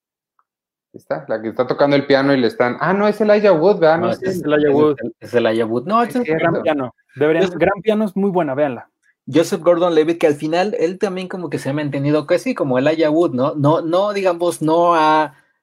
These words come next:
Speaker 2: no se ha convertido, no sé si porque no quiera o por mala suerte, no sé, en este tipo de, eh, estrella de cine, A-movie star, eh, sino que ha hecho Looper, o sea, todos sus trabajos con este Rian Johnson,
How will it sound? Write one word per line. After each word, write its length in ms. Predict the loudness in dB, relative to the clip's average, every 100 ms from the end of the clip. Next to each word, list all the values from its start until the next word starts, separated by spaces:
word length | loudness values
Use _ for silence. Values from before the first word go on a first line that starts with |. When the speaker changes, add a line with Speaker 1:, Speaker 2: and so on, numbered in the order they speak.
| _ _ -4
Speaker 2:
no 180 | -2 -2
se 140 | -2
ha 120 | -4
convertido, 720 | -4 -2 -4 -2 -2 2 2
no 200 | 0 -8
sé 180 | -10 -12
si 140 | -12 -20
porque 300 | -14 -14 -12
no 160 | -12
quiera 440 | -4 0 2 6 4
o 140 | 2
por 180 | -4 -14 _ _
mala 280 | -8 -4 -4
suerte, 400 | -2 0 0 -4
no 140 | -10 -6
sé, 240 | -2 0
en 160 | -2 -4
este 240 | -6 -6
tipo 320 | -6 0 0
de, 200 | 0 -4 -10 -20 _ _ _ _ _ _ -8
eh, 580 | -6 -4 -6 -6 -6 -8 _ _ _ -10
estrella 560 | -8 -4 0 2 2
de 140 | 2 0
cine, 640 | 0 0 2 2 0 -2
A-movie 800 | -2 -2 0 0 -2 -2 -2 -4
star, 680 | -8 -2 2 4 4 4 0 _ _ _ _ _
eh, 460 | -10 -8 -6 -8 -10 -12 -16 -20 _
sino 240 | -6 -4
que 240 | 0 -2 -2 -2
ha 160 | 0
hecho 200 | 0 2
Looper, 400 | 6 4 6 4
o 60 | 4
sea, 220 | 2 2
todos 220 | 4 4
sus 120 | 2
trabajos 440 | 0 2 2 0 -4
con 220 | -6 -4
este 420 | -6 -4 -2 0
Rian 320 | 2 2 2 0
Johnson, 540 | -2 -4 -10 -12 -14